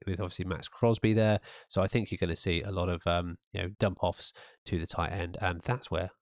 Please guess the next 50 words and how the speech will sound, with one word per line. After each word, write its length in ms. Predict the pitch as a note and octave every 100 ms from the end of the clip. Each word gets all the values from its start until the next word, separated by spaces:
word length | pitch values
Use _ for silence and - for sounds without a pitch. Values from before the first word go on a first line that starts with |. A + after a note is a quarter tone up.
| _ -
Dalton 260 | E2 F2
Kincaid 420 | - F#2 - E2+
will 80 | E2
p-, 160 | - -
apply 240 | - G2
his 160 | F2 -
trade. 400 | - B2+ G2+ E2+ - - - _ _ _ _ _ _ _ _ _
So 60 | -
yeah, 220 | F#3 E3+ -
some, 180 | - C3+
some, 280 | - C#3+ C3+
some 160 | - C#3+
good 260 | E3+ D3 - - -
starts 440 | - A#2 G#2+ -
there 260 | F2+ F#2 F#2+
from, 300 | - G#2 G2
from 220 | - G#2
some 160 | G2+ G2+
rookies 420 | G#2+ B2+ A2 G2+
and, 140 | G2
and 160 | F#2 F#2
some 200 | F#2 F#2
second 300 | - A2+ G2
year 140 | F#2+
players 460 | - B2 A#2+ A2 G#2+
there 280 | A#2 A2 F#2+
that 100 | -
I 80 | -
think 220 | C3 A#2
are, 60 | -
are 80 | A2
gonna 200 | G#2+ G2+
be, 320 | F#2+ F#2 F#2 _
you 100 | -
know, 320 | F#2 E2 G2 - _ _ -
coming 260 | C#3 A#2+
out 100 | F#2
of 60 | D#2
the 40 |
blocks 340 | F2+ E2+ - -
hot 280 | - D#2+ -
there. 200 | E2+ - _ _ _ -
But 140 | G#2+
let's 240 | D3+ -
move 180 | C#3+ A2
on 200 | F#2+ F2+
to 240 | - F#2+ F2
a 80 |
player 320 | - G2+ F2+ -
who 220 | F#2+ F#2